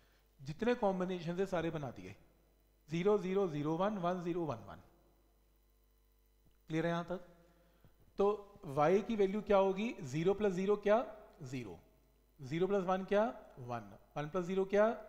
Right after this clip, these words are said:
वन, वन प्लस वन क्या, टू नहीं, टू तो अलाउड ही नहीं है, ज़ीरो हो नहीं सकता, तो आंसर क्या आएगा, वन ही आएगा, वन से ऊपर नहीं जा सकता। तो वन प्लस वन टू नहीं होगा, इसमें वन ही होगा। तो ये इसका एक ऐसा table बनाया मैंने।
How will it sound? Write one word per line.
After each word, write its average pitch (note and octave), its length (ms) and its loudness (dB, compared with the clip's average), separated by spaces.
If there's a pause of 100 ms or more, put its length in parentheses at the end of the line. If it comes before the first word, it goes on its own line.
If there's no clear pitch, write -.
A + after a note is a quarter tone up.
वन, B2+ 300 -6 (140)
वन D3 140 -2
प्लस F#3 160 -4
वन F#3 180 0
क्या, G3+ 180 2 (160)
टू B3 160 0
नहीं, A3+ 180 -2 (320)
टू A3+ 80 -8
तो G#3+ 80 -8
अलाउड A#3+ 240 -2
ही C4 60 -2
नहीं B3 140 -4
है, G#3+ 100 -6 (400)
ज़ीरो F3+ 220 0
हो G3+ 140 0
नहीं G3+ 100 -2
सकता, G#3+ 340 -10
तो - 140 -6
आंसर F3 280 -2
क्या F#3+ 120 2
आएगा, F#3+ 300 0 (500)
वन C#3 240 -8
ही C3 80 -8
आएगा, G#2 240 -12
वन G3+ 140 2
से A3 120 -6
ऊपर A3 160 -4
नहीं G3 100 -4
जा C#3 100 -6
सकता। - 380 -16 (640)
तो C#3 60 -6
वन D3 160 -2
प्लस F3 180 -4
वन G3 140 0
टू F3 180 -4
नहीं F3+ 120 -4
होगा, F#3+ 180 0
इसमें G3 200 -2
वन C#3 160 0
ही C3 80 -6
होगा। F#2+ 280 -12 (880)
तो G3+ 60 0
ये G3 120 0
इसका F#3+ 340 0 (500)
एक E3 220 -4
ऐसा E3 240 2 (140)
table D#3 240 2
बनाया D3+ 340 2
मैंने। C3+ 280 -4